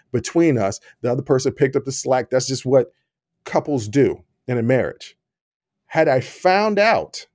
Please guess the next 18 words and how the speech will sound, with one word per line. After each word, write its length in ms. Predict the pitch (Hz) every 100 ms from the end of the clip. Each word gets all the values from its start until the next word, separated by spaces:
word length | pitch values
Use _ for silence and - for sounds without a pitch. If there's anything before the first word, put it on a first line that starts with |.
| _ _ _ _ _ -
that 540 | 107 139 123 - - _ _ _ _ _
she 240 | - 131
wasn't 400 | 104 131 185 208
working, 440 | 143 117 113 117 135 _ _ _ _ _ _ -
I'm 140 | 127 139
paying 280 | 185 156
all 220 | 135 131 120
the 60 |
bills, 600 | 98 160 208 - - - _ _ _ _ _ _ _
and 580 | 143 147 135 120 101 92
she's 320 | - 160 175
stashing 460 | - 156 143 - 147
away 320 | 135 135 113
money 720 | 113 110 117 147 233 277 269
that 200 | 233 208
she's 340 | - 240 220
not 260 | 190 220 -
providing, 640 | 196 185 214 220 127 85